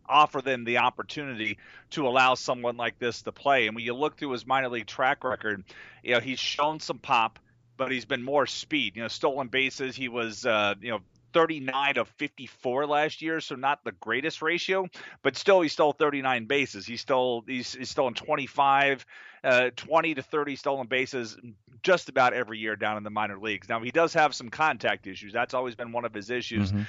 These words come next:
Speaker 1: In fact, last year struck out a hundred and fifty-six times and, and just over five hundred and sixty plate appearances,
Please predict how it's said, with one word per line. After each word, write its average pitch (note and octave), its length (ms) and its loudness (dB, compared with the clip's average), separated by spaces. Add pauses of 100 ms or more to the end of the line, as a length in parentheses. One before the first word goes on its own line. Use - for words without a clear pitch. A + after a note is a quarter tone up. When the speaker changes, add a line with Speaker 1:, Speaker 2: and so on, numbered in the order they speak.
(140)
Speaker 1:
In A#2 60 -4
fact, C3 280 2
last B2+ 280 0
year A#2+ 80 -4
struck C3+ 260 -2
out A#2 80 2
a A2 60 0
hundred A#2+ 180 -4
and G2 100 -18
fifty-six A2 520 -8
times B2 400 -4
and, A2 200 -10
and G#2 280 -12
just B2+ 180 -6
over A2 160 -2
five A#2 240 2
hundred A2+ 140 -4
and G#2 100 -18
sixty G#2+ 300 -12
plate B2+ 260 -2
appearances, G#2+ 640 -8